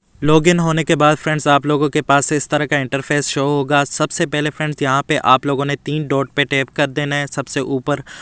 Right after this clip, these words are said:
उसके बाद फ्रेंड्स यहाँ पे प्लान्स में आ जाना है। प्लान्स में आने के बाद फ्रेंड्स यहाँ पे आप देख सकते हैं सबसे पहले फ्री का प्लान है, ठीक है। इस प्लान को आप लोगों ने यहाँ से सब्सक्राइब now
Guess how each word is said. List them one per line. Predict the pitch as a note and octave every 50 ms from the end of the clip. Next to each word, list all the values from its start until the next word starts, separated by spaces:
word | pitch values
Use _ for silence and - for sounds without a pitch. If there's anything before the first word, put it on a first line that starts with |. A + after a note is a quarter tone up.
| - - - -
उसके | C3+ C#3 - -
बाद | D#3 D3+ D3 D3
फ्रेंड्स | - - D3 D3 D3 -
यहाँ | C#3 C3+ B2+ C3+ C#3
पे | - D#3 C#3+
प्लान्स | - - C#3+ D3 D3+ D#3 D#3 - - -
में | C#3 C3+
आ | A#2+ A#2+ A#2+
जाना | A#2 - B2 A2+ A2 A2
है। | G#2+ G#2+ A2+ _ _ _ _ _ _ _ _ _ _ _ _ _ _ _ _ - _ _ _ _ _ _ _ _ _ _ _ _ _ _ _ _ _ _ _ _ _ -
प्लान्स | D3 D#3 E3 F3 D#3 - -
में | E3+ D3+
आने | C#3+ C#3+ C#3+ D#3
के | D3+ C#3+ E3+
बाद | D3 D3+ D3 D3+ D3
फ्रेंड्स | - - D3+ D3+ C#3 -
यहाँ | C#3+ C3+ C3+ C#3 D3
पे | - D#3+ D#3 D#3
आप | - - - C3+ C#3+ C3 -
देख | C#3 C#3 C#3 -
सकते | - D#3+ C#3 - - D#3
हैं | D3+ D3+
सबसे | C#3+ - - D3 - - - D#3+ D3+ - - - _
पहले | - D3+ C#3+ D3 D3+ D3+ - _ _ -
फ्री | - - - D#3+ D#3+ E3+
का | - - D#3+
प्लान | C#3 - C3 C3 C3 C3+ C#3
है, | C#3 C#3+ C#3+
ठीक | C#3 - - C#3+ C#3 -
है। | D#3 D3+
इस | - - - D3+ C#3 -
प्लान | - _ D3+ D3+ D3 D3
को | - - D#3 -
आप | - - B2+ C3+ - -
लोगों | C#3+ C#3 C3 C#3+
ने | C#3+ C#3+
यहाँ | C3 C3+ B2+ B2+ C3+
से | - - D3+
सब्सक्राइब | C3+ - C3+ A#2+ - - - - - - C3+ C#3 D3+ D3 C#3+
now | D3 C3 B2+ B2 C#3 D3 D3+